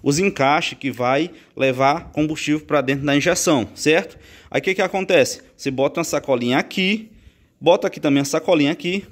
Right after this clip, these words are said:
pronto, tá certo? Se caso você não tirou essas coisas aqui, os local que você vai ter que tá olhando, de mais importante é filtro, né? Na hora do, da limpeza você vai colocar uma sacolinha aqui, coloca aqui no,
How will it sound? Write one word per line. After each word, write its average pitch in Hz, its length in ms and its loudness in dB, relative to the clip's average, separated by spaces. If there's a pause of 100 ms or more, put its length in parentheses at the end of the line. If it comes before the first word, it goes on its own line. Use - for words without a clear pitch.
pronto, 175 400 -2 (160)
tá 117 140 0
certo? 202 260 0
Se - 100 -10
caso 277 200 -2
você 262 80 4
não 240 80 0
tirou 202 320 4
essas 160 220 -2
coisas 123 200 -2
aqui, 214 380 -2 (240)
os 165 140 -10
local 190 460 4
que 180 100 -10
você 165 260 -2
vai 139 580 2
ter 135 140 -2
que - 160 -10
tá 190 320 -2
olhando, 160 460 4 (120)
de 143 120 -2
mais 156 300 -2
importante 139 500 -4
é 101 160 -2 (320)
filtro, 269 520 -2
né? 156 340 0 (220)
Na 143 100 2
hora 180 100 6
do, 160 240 4
da 147 120 4
limpeza 147 360 0
você 143 100 0
vai 139 140 2
colocar 147 300 0
uma 131 80 -2
sacolinha 156 440 0
aqui, 220 320 0 (680)
coloca 247 300 2
aqui 240 180 -2
no, 220 300 0